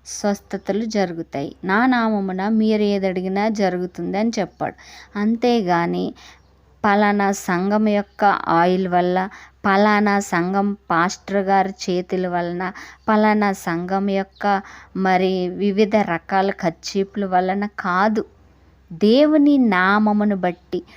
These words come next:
టచ్ అనే పదం బట్టి స్వస్థత ఎలా జరుగుతుంది? టచ్ అంటే ఏంటి?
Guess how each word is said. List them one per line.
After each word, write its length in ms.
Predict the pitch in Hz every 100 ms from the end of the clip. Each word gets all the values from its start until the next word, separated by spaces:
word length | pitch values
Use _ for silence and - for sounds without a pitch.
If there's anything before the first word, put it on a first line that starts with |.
| - _ 254
టచ్ 480 | 240 - - -
అనే 380 | 320 302 269 269
పదం 1000 | 262 - 220 196 208 262 277 285 269 262
బట్టి 420 | 226 214 - 269
స్వస్థత 580 | 277 - 233 - 262 262
ఎలా 220 | 233 220
జరుగుతుంది? 680 | 220 226 214 214 220 214 208 - - - _ -
టచ్ 320 | 247 254 - -
అంటే 340 | 214 240 240 254
ఏంటి? 640 | 247 226 226 226 233 233